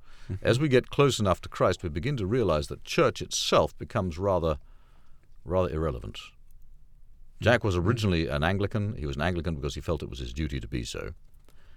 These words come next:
Speaker 2: But as he was approaching death, and I spent some time with him in his last,
Speaker 1: Mm-hmm.
Speaker 2: last few days, he was drawing further from all things to do with church and just growing closer and closer to Christ himself.
Speaker 1: Let's talk about your faith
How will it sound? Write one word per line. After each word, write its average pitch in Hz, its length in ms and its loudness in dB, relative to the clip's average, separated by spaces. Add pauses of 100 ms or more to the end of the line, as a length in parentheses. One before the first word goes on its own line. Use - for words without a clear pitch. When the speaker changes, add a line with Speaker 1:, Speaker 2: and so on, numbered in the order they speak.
(180)
Speaker 2:
But 73 100 4
as 110 160 6
he 131 60 2
was 98 400 -2
approaching 90 460 0
death, 73 420 0
and 69 100 -2
I 69 80 0
spent 69 300 -4
some 73 100 -8
time 117 240 0
with 65 100 -4
him 62 120 -6
in 58 40 -6
his 57 140 -8
last, 58 400 -6
Speaker 1:
Mm-hmm. 120 280 -6 (340)
Speaker 2:
last 60 260 -6
few - 140 -8
days, 50 300 -8 (960)
he 82 140 0
was 76 160 0
drawing 90 400 4
further 92 400 2
from 73 520 -2
all 95 220 0
things 82 360 -4
to 73 60 -8
do 69 100 -4
with 65 120 -6
church - 380 -6
and 60 80 -8
just 64 160 -10
growing 64 240 -4
closer 64 320 -8
and 55 60 -10
closer - 300 -10
to - 80 -14
Christ - 300 -8
himself. - 480 -10 (640)
Speaker 1:
Let's 254 140 -4
talk 262 200 -2
about 214 260 -2
your 117 180 2
faith - 480 -8